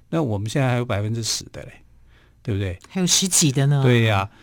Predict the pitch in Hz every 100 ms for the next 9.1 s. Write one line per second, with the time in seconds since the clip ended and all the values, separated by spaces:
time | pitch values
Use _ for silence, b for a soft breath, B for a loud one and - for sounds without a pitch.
0 | b 156 156 170 170 156 156 147 143 135
1 | 135 b b 170 175 160 156 135 151 -
2 | 131 110 - 147 147 151 123 92 92 85
3 | 95 98 101 101 - - - - - -
4 | - - 95 98 175 175 175 135 110 -
5 | 104 117 101 113 110 117 - 120 117 139
6 | 127 - - 135 101 - 147 147 147 117
7 | b b b - 107 107 120 107 104 151
8 | 123 - 127 - 143 110 - 95 95 -